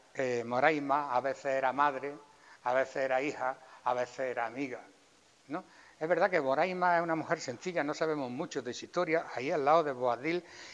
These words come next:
y Moraima se preocupaba mucho porque, claro, con toda la situación que había en Granada, eh, mm, mm, Boabdil a veces tenía periodos depresivos, se aislaba, no quería hablar con nadie, y a veces lloraba en lamento,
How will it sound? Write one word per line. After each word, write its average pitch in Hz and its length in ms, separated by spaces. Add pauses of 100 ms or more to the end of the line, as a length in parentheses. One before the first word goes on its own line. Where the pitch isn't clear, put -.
y 156 160
Moraima 165 500
se 156 200
preocupaba 147 500
mucho 165 260
porque, 135 360
claro, 156 280
con 120 160
toda 170 200
la 180 100
situación 170 560
que - 100
había 131 220
en 160 60
Granada, 165 460 (440)
eh, 143 1040
mm, 127 440 (180)
mm, 117 540
Boabdil 113 460
a 156 60
veces 165 400 (240)
tenía 131 320
periodos 113 400
depresivos, 131 640
se - 220
aislaba, 147 500
no 139 180
quería 127 180
hablar 123 200
con 127 160
nadie, 156 420 (300)
y 135 120
a 123 40
veces 131 320
lloraba 135 680
en 123 120
lamento, 135 580